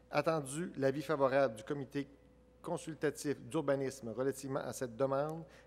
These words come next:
et l'orientation prise par les membres de la commission permanente en date du trente avril deux mille dix-huit,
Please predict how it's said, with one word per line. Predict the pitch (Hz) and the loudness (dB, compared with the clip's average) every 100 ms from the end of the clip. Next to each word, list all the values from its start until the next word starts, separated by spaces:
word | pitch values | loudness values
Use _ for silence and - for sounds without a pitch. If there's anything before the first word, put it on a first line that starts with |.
| - | -6
et | 147 151 | -4 2
l'orientation | 139 143 139 135 160 | 2 2 0 -4 -6
prise | 143 147 - | -4 -6 -4
par | 131 | -4
les | 127 | -2
membres | 127 135 | -2 -2
de | 123 | -4
la | |
commission | 127 127 - 139 | -6 -8 -6 -4
permanente | 139 135 131 123 123 123 | -4 -4 -2 -4 -6 -8
en | 113 | -4
date | 123 107 | -4 -4
du | 98 104 | -10 -8
trente | 127 135 127 | -4 -2 0
avril | 117 113 123 104 | -2 -2 -4 -4
deux | 110 | -6
mille | 107 104 | -6 -8
dix-huit, | 110 120 127 160 | -12 -12 0 0